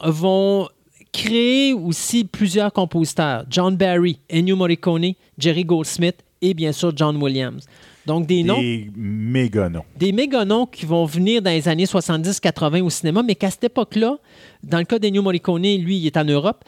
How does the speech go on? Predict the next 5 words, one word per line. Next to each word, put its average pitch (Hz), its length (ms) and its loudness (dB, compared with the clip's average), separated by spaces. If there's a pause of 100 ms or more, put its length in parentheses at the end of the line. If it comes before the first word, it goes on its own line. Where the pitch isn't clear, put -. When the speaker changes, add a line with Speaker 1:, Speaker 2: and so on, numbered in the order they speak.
(180)
Speaker 1:
mais 180 240 0
des 160 280 2
personnages 165 580 -2
comme 170 220 0
Bernstein 180 720 0